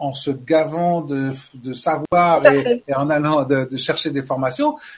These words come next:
Speaker 1: mais c'est que l'intégration dans les cellules et dans l'ouverture du cœur qui va permettre vraiment de changer quelque chose à sa réalité.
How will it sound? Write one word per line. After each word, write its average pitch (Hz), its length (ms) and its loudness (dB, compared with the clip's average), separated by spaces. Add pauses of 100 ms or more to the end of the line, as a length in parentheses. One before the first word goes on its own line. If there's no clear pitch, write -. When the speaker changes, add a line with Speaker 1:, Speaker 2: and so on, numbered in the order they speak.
(120)
Speaker 1:
mais 170 320 2
c'est - 280 -6
que 214 100 -4
l'intégration 202 880 0
dans 160 140 0
les 196 140 0
cellules 214 640 -2 (320)
et 151 100 -4
dans 170 140 -2
l'ouverture 190 560 -2
du 175 180 -6
cœur 226 260 -2
qui - 140 -10
va 151 140 -4
permettre 180 640 -2
vraiment 143 300 -4
de 139 40 -10
changer 143 320 -6
quelque 135 200 -12
chose 165 240 -4
à 117 40 -6
sa 123 160 -8
réalité. 117 480 -10